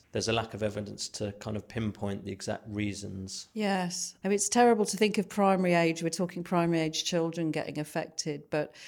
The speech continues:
Speaker 1: Yeah.
Speaker 2: um, I read somewhere recently that mental illnesses,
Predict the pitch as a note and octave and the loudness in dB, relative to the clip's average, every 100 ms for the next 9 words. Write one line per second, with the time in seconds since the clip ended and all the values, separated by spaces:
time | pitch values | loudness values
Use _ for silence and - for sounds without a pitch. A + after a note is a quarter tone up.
0 | - A2 G#2+ D3+ D3+ D3+ D3+ - E3 E3 | -6 -4 0 0 2 2 -2 -2 -2 0
1 | D#3+ D#3+ - D#3 D3+ D#3 D#3+ E3+ - D#3 | 0 0 0 2 2 2 0 -2 -4 -4
2 | - D3+ - G3 F#3+ F3+ F#3+ F3 F3 F3+ | -2 -6 -4 0 0 2 2 2 2 2
3 | - F#3 - | 0 0 0